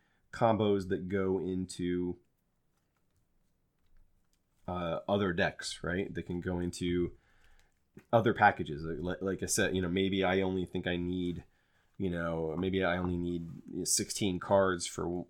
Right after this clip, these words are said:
for one strategy. Well, let me throw in, um, Massacre Wurm and Rider Replication, just as a fun thing that I'd love to do, right? Or why don't I throw in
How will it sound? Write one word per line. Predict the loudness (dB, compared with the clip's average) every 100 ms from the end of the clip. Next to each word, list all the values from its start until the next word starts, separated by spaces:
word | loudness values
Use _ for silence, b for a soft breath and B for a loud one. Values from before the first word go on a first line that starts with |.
| -10 -4
for | -4
one | -2 -4 -4
strategy. | 2 4 4 2 -2
Well, | -2 2
let | 4
me | 4
throw | 2 2 4 6
in, | 4 2 -2 -4
um, | -2 -2 -2 -2 -4 -8 b b b b
Massacre | 4 6 6 4 2
Wurm | 2 2 0
and | 0
Rider | -2 0
Replication, | -4 -6 -10 -10 -10 -12 -12 -10 -12 -14 -20 _ _ _
just | -6 -6
as | -6
a | -8
fun | -4 -2 -2
thing | -6 -8 -6
that | -6
I'd | -8 -8
love | -12 -12
to | _ -10
do, | -8 -10 -16 -10
right? | -6 -6 -8 _ b b b b -6
Or | -2 0 2
why | 4 4
don't | 4
I | 0
throw | 0 0 2
in | 0 -2